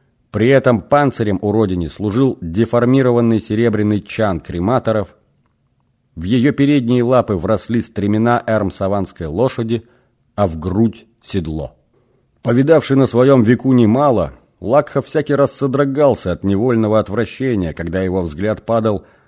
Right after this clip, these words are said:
на криво-косо сросшиеся комья костной материи,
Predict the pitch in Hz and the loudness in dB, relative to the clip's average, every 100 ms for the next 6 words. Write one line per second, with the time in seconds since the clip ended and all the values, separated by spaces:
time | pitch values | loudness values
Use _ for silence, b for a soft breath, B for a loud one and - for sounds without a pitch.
0 | b b b 107 - 117 139 135 127 - | b b b -4 -2 0 0 2 0 0
1 | 139 120 107 - 95 107 120 - 110 101 | 0 2 -2 -6 -4 -2 -2 -4 -6 -4
2 | 107 92 113 120 104 92 - 117 101 98 | -6 -6 -2 0 2 -2 -4 -4 -4 -4
3 | 90 92 - 127 127 107 71 | -4 -4 -6 -4 -2 -4 -6